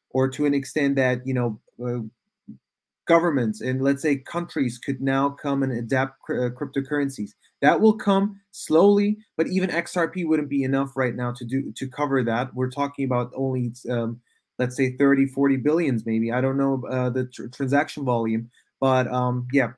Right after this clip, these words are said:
it is liquid. Yes, for retailers, absolutely. And for, inv-, and for institutions, but not on a very high level that all of a sudden all institutions, um, would have great liquidity in this market.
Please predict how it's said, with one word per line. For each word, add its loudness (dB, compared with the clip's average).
it 4
is 4
liquid. 4
Yes, 2
for 0
retailers, 0
absolutely. 0
And 2
for, 0
inv-, 0
and -6
for 2
institutions, -4
but 0
not 0
on -2
a -2
very 0
high -2
level 0
that -2
all 2
of -2
a -2
sudden -2
all -2
institutions, -6
um, -2
would 4
have 2
great 2
liquidity -2
in 0
this -6
market. -10